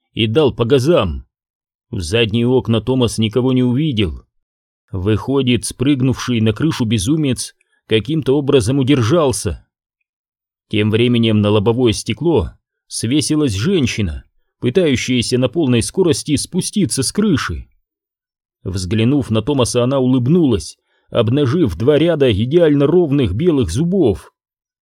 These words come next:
«За что она там держится?» прокричал Томас. «Понятия не имею»,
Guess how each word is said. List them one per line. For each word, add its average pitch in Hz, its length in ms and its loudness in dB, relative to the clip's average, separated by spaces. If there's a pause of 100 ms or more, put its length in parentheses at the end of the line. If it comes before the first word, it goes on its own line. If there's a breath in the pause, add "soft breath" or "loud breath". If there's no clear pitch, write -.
(220)
«За 127 340 0
что 196 300 0
она 147 140 2
там 147 180 0
держится?» 139 720 0 (100)
прокричал 123 540 -2
Томас. 117 520 -2 (480)
«Понятия 170 680 2
не 185 200 2
имею», 165 640 2